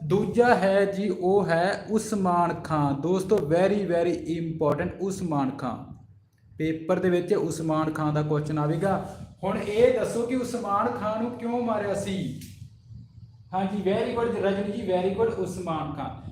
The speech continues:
ਹਾਂਜੀ, ਉਸਮਾਨ ਖਾਂ ਨੂੰ ਕਿਉਂ ਮਾਰਿਆ ਸੀ, ਇਹ ਤੁਸੀਂ ਮੈਨੂੰ ਦੱਸੋ।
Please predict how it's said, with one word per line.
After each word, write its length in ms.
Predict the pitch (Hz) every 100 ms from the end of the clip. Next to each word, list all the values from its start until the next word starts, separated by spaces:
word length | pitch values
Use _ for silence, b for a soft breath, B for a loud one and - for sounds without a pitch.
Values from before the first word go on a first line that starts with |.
| -
ਹਾਂਜੀ, 260 | 190 180 208
ਉਸਮਾਨ 520 | 196 - 185 185 190
ਖਾਂ 380 | - 180 185 190
ਨੂੰ 220 | 190 -
ਕਿਉਂ 340 | 190 180 190
ਮਾਰਿਆ 400 | 190 165 156 165
ਸੀ, 220 | 160 190 196
ਇਹ 360 | - 226 247
ਤੁਸੀਂ 260 | 247 226 220
ਮੈਨੂੰ 180 | 214 196
ਦੱਸੋ। 580 | 160 147 117 - -